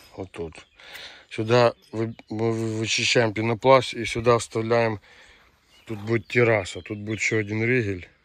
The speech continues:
Вот стоят под ригель, как видите, конструкции, арматурные ш-, каркасы. И будут в эти пенопластовые, значит, мы выбираем пробки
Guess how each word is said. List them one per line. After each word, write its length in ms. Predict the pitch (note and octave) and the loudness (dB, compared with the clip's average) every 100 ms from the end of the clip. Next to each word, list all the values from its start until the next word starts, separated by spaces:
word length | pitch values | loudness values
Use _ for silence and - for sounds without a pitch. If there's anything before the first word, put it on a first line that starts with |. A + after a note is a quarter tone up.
| _ _ _ _ - - _ _ - | _ _ _ _ -20 -20 _ _ -10
Вот 200 | G#2 - | -8 -8
стоят 380 | - G#2+ G#2 - | -6 -4 -4 -6
под 220 | A2 G#2 | -8 -2
ригель, 440 | A2+ G#2 G#2 F2+ - | 0 0 -4 -8 -10
как 180 | G2 G#2 | -10 -8
видите, 520 | G#2 G2+ F2+ G#2 F#2 _ _ _ _ _ _ _ _ - - - | -8 -8 -10 -10 -12 _ _ _ _ _ _ _ _ -20 -20 -12
конструкции, 800 | G2+ F#2 A2 G#2 - G2 G2 G2 | -12 -8 -6 -6 -8 -10 -8 -6
арматурные 680 | G#2+ A2 G2 A2 G2+ G#2 F#2 | -6 -6 -6 -6 -4 -6 -6
ш-, 120 | - - _ - | -12 -20 _ -14
каркасы. 580 | G#2+ G2+ F#2+ F2+ - _ _ _ - - - - _ _ | -10 -10 -10 -12 -14 _ _ _ -12 -12 -18 -20 _ _
И 160 | C3+ C#3+ | -10 -6
будут 520 | C3+ C#3+ C3 A#2 - - | 0 0 0 -2 -8 -10
в 100 | A2 | -2
эти 400 | B2+ - A#2 G#2 | -2 -2 -6 -6
пенопластовые, 920 | - A#2 A2 - B2 A2 - G#2+ G#2 G2+ | -4 -4 -4 0 2 2 -2 -4 -4 -4
значит, 460 | G2+ G#2 - G2+ - - - - _ _ - - _ _ _ _ _ | -4 -6 -6 -12 -18 -20 -20 -20 _ _ -20 -20 _ _ _ _ _
мы 200 | - A#2 | -6 -4
выбираем 600 | A2 G#2+ A#2 B2+ D3 E3 | -2 0 4 6 6 4
пробки 560 | D#3 D#3+ D#3+ - F3 | 0 0 0 -2 -12